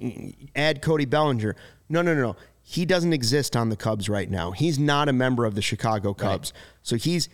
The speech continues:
Speaker 1: he's back out. If you wanna bring Bellinger in, I agree. It has to be at least one more. And we're not talking about Seiya becoming that person,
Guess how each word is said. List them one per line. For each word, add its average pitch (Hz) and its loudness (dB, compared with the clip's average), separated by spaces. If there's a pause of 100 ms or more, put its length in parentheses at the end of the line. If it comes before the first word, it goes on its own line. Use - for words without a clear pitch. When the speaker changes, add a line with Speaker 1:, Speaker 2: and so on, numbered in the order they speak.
Speaker 1:
he's 151 -2
back 135 0
out. 117 0
If 104 -8
you 156 2
wanna 165 0
bring 151 2
Bellinger 131 2
in, 113 0
I 131 2
agree. 131 0
It - -6 (180)
has 147 0
to - -12
be 151 2
at - -2
least 160 0
one 139 2
more. 135 0 (380)
And 135 2
we're 143 2
not 175 0
talking 185 0
about 120 0 (2000)
Seiya 123 2 (400)
becoming 120 0
that 110 -2
person, 107 -2